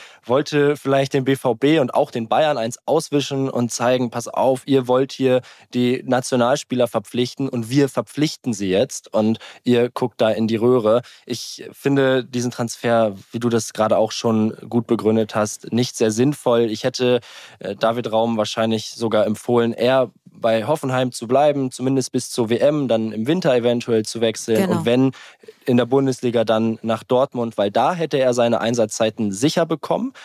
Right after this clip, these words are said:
Speaker 1: Der B V B ist auf der linken Seite überhaupt nicht breit aufgestellt, ganz im Gegenteil zu R B Leipzig und das wäre aus meiner Sicht der logische Schritt gewesen. Jetzt geht er zu R B.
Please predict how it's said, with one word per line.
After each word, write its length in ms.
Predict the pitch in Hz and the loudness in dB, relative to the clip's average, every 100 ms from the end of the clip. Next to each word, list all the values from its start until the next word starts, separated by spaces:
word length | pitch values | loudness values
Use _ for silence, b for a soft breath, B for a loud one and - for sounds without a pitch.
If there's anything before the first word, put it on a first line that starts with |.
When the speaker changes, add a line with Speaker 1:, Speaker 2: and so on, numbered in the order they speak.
| B | B
Speaker 1:
Der 80 | 107 | -4
B 120 | 120 | -2
V 200 | 113 117 | -2 -2
B 180 | 107 123 | 2 2
ist 160 | 120 113 | 2 0
auf 100 | 113 | 0
der 80 | |
linken 300 | 110 113 117 | 0 0 -2
Seite 500 | 110 104 113 - 117 107 B B | 0 0 0 0 -2 -2 B B
überhaupt 640 | 113 98 120 160 _ - | -2 0 0 -2 _ -2
nicht 320 | 151 - - - | -2 -2 -12 -6
breit 380 | 117 127 147 | 0 0 0
aufgestellt, 680 | 110 147 - - - 143 147 - b | 0 -2 -2 -6 0 0 0 -6 b
ganz 220 | 107 107 | -4 -2
im 100 | 104 | -4
Gegenteil 680 | 98 107 104 - 101 98 101 - b | -4 -2 -2 -2 0 0 -2 -6 b
zu 160 | - 113 | -8 -2
R 120 | 101 | 0
B 80 | 101 | 2
Leipzig 580 | 104 123 - 135 127 - B B | 2 0 -2 -2 -2 -4 B B
und 300 | - 107 101 | -2 0 0
das 160 | 110 - | -2 -2
wäre 300 | 117 107 101 - | 0 2 0 -2
aus 160 | 98 113 | -8 -2
meiner 320 | 113 135 117 | 0 2 0
Sicht 320 | 110 107 - | -2 -6 -4
der 300 | 104 101 98 _ | 0 0 -4 _
logische 440 | 107 135 131 - 95 | 0 0 0 -4 -8
Schritt 260 | - 98 | -6 -6
gewesen. 520 | - 85 87 98 113 - b b | -4 -2 -2 0 -2 -2 b b
Jetzt 480 | - 98 - - - | -4 -4 -6 -16 -6
geht 200 | - 98 | -4 0
er 220 | - 92 | 0 -2
zu 160 | - 95 | -4 -2
R 160 | 90 | -2
B. 340 | 85 95 101 | 0 0 0